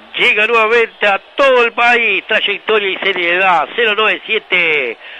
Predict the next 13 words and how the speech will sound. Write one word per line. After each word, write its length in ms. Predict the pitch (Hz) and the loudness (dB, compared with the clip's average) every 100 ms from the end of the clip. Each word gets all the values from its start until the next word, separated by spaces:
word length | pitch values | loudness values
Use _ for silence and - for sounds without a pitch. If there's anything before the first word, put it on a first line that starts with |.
| - | -2
noventa 360 | 185 226 - 208 | 0 2 0 0
y 60 | |
dos 160 | 214 208 | 0 -2
cincuenta 360 | 190 214 202 185 | -4 -4 -2 0
cuarenta. 580 | 196 208 196 190 180 - | 0 0 0 0 0 -2
Cero 200 | 196 185 | -4 -2
nueve 220 | 190 175 | -2 -2
siete, 260 | 180 190 175 | -6 -6 -6
ochenta 380 | - 196 185 175 | -2 -4 -4 -4
y 60 | |
dos 160 | 170 185 | -2 -2
cincuenta 480 | 165 160 190 185 165 | -4 -6 -6 -2 -4
veintisiete. 1300 | 165 214 202 190 - 214 185 175 156 135 117 107 95 | -2 -2 -4 -10 -6 -4 -2 0 0 0 0 -2 -4